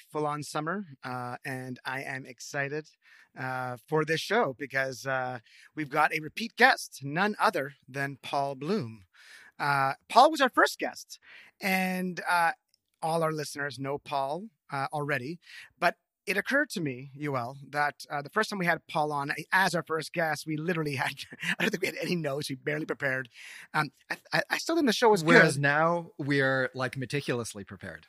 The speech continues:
Speaker 1: Absolutely. At least one of us. <laughs> At least one of us. Uh,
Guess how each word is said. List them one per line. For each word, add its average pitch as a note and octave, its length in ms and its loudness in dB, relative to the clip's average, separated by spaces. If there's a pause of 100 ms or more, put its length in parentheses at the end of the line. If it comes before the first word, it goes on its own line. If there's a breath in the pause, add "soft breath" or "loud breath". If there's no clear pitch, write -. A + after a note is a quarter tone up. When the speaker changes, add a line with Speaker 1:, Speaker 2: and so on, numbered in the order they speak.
(180)
Speaker 1:
Absolutely. E3 560 2
At G3+ 160 4
least C4+ 180 4
one G3+ 160 6
of C#3+ 80 0
us. - 240 -14 (200)
<laughs> - 200 -6 (640 loud breath)
At F3 100 0
least B3+ 220 2
one F3+ 160 4
of D3+ 80 -2
us. B2 180 -10 (380 loud breath)
Uh, E3+ 180 6